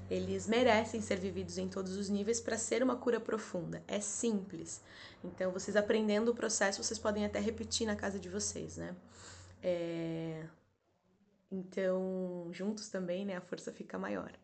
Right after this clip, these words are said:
mesmo que seja à distância. Então, hoje a gente tá falando sobre a insensibilidade, e amanhã nós vamos falar sobre a ânsia por amar e ser amado.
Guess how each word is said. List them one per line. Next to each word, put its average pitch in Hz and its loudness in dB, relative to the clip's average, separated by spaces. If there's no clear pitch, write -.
mesmo 165 -8
que 165 -12
seja 170 -6
à 165 -4
distância. - -12
Então, 202 0
hoje 208 4
a 214 2
gente 214 0
tá 196 2
falando 190 2
sobre 185 0
a - 0
insensibilidade, 190 0
e - 2
amanhã 196 0
nós 185 0
vamos 185 -6
falar 180 -2
sobre 185 -2
a 185 0
ânsia 220 2
por 180 -4
amar 175 -2
e 165 -10
ser 185 -4
amado. 175 -2